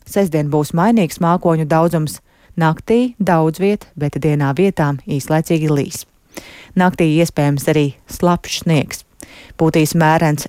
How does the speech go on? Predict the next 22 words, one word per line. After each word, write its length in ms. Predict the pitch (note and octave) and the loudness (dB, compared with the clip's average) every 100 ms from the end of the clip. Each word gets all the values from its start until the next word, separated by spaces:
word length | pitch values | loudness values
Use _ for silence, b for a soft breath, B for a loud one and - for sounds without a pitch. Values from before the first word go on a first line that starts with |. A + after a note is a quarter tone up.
| E3 | -2
rietumu 480 | D#3+ D3+ - F#3+ G#3+ | 0 0 2 2 4
vējš, 380 | G#3+ G#3+ A3 - _ | 4 2 0 -6 _
vietām 400 | D3 C#3+ C#3+ C#3 | -4 -2 0 2
Latgalē 460 | E3 C3+ D#3 D3 C#3+ | 0 0 0 2 2
vējš 320 | D3+ D#3 C#3 | 2 0 0
būs 280 | C#3+ C#3 - | -2 -2 -4
brāzmains. 800 | D#3 E3 E3+ G3+ D#3+ B2+ - - - _ B B B B B B | -2 2 2 2 -2 -4 -4 -10 -14 _ B B B B B B
Gaisa 320 | E3+ F3+ A3+ | 0 2 2
temperatūra 640 | B3 C4 A#3+ D#3 C#3+ D3 D3+ | 2 2 2 0 0 0 2
naktī 480 | E3+ A3 - D#3 C#3+ | 2 0 0 -2 0
plus 320 | - G3 - E3+ | -2 -4 -2 0
viens, 240 | F3 D3 - | 0 0 -4
plus 240 | C#3 C3+ | -6 -6
četri, 640 | - D#3+ D3 - G3 A#3 _ _ _ _ | -4 -2 -2 0 -2 -2 _ _ _ _
Zāles 540 | D#3 D3+ C#3 C#3 F3 - | -4 0 2 0 -2 0
virskārtā 540 | A3+ - A3 F#3+ - D#3+ | -2 0 0 0 0 0
daudz 400 | D3+ C#3+ D3 E3 | 0 0 0 0
viet 220 | G3+ E3+ | -2 0
var 140 | E3+ C#3+ | -2 0
veidoties 480 | C#3 C#3+ C#3 D#3 D3 | -2 -2 0 -2 -2
salna. 460 | - D#3+ C3+ A#2 - - _ _ _ _ - | -2 0 0 -2 -8 -14 _ _ _ _ -4
Dienā 540 | D#3+ D3+ D3 F#3+ B3 | 0 2 2 2 0